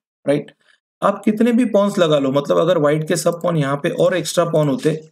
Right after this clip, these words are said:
इन सभी green square पे और black के यहाँ पे pawn होते, तो भी ये ड्रॉ होता, right? ये बहुत ही well known, अ, theoretical draw है, जिसको कि आप fortress भी बोल सकते हो,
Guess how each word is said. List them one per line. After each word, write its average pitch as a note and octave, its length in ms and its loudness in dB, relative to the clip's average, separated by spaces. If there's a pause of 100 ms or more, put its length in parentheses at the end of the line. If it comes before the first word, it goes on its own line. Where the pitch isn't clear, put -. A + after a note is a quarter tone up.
(420)
इन C#3+ 120 2
सभी C#3+ 280 0
green C#3+ 260 0
square C#3 300 0
पे D3+ 240 -6 (480)
और D3+ 120 0
black D#3 320 0
के G3 60 0
यहाँ D#3+ 200 2
पे D#3+ 120 -2
pawn D#3+ 260 0
होते, D3+ 240 0 (580)
तो G#3 100 2
भी B3 140 4
ये A#3 80 2
ड्रॉ D3+ 240 2
होता, - 180 -4 (480)
right? C#3 260 -2
ये F3 460 0
बहुत D3+ 260 0
ही F3 40 0
well D#3 260 2
known, E3 260 2 (460)
अ, A#2+ 400 -2 (140)
theoretical C#3+ 520 0
draw C3 180 2
है, B2 200 0
जिसको A#2+ 300 -10
कि C3+ 140 -2
आप B2+ 160 0 (420)
fortress C#3+ 340 2
भी C#3 100 2
बोल B2 200 -2
सकते - 280 -6
हो, D#3 120 -4